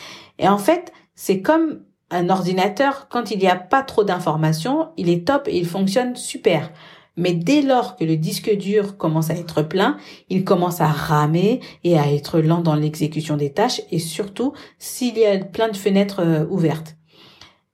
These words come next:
Eh ben, pour nous, les êtres humains, c'est pareil, c'est la même chose. Notre cerveau, il est bien plus efficace lorsqu'il fait une seule chose à la fois et lorsqu'il n'est pas parasité par plein d'autres choses.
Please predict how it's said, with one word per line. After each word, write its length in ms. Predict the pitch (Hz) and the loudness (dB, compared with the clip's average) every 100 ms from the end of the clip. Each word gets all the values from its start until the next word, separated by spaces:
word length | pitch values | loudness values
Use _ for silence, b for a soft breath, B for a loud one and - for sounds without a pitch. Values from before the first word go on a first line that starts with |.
| _ _ - | _ _ 0
Eh 80 | 202 | 2
ben, 180 | 196 262 | 4 0
pour 300 | - 170 165 | -2 -4 -2
nous, 340 | 160 160 175 | 0 2 2
les 180 | 208 160 | 2 2
êtres 200 | 156 - | 0 0
humains, 180 | 156 247 | -2 -2
c'est 200 | - 254 | -4 0
pareil, 380 | 190 170 151 | 0 0 0
c'est 140 | 160 190 | -2 0
la 140 | 170 | 0
même 200 | 160 208 | 2 0
chose. 380 | - 165 170 165 B B | -2 -2 -2 -4 B B
Notre 260 | 170 165 196 | -6 -4 -4
cerveau, 460 | 202 175 165 262 B B B | 0 0 2 0 B B B
il 140 | 175 | 0
est 80 | 165 | 2
bien 260 | 160 185 320 | 2 0 0
plus 260 | - 233 | 0 -2
efficace 520 | 214 220 202 240 262 190 | -2 -4 0 0 0 -4
lorsqu'il 340 | 196 - 175 | -6 -6 -8
fait 380 | - 247 - _ | -2 -4 -4 _
une 140 | 285 | 0
seule 200 | 277 247 | 2 2
chose 240 | 208 233 202 | 0 0 2
à 60 | |
la 100 | 170 | 2
fois 260 | 160 - 139 B B B - | 0 -4 -12 B B B 0
et 300 | 170 170 170 | 4 4 4
lorsqu'il 340 | 214 - 202 | 2 -2 -2
n'est 160 | 190 175 | 0 2
pas 140 | 240 | -2
parasité 560 | 233 185 185 175 170 214 | 0 0 0 -2 0 -2
par 280 | 160 - | -2 -8
plein 220 | _ 208 202 | _ 0 0
d'autres 320 | 190 190 165 | -2 -4 -8
choses. 380 | 165 160 - | -6 -10 -10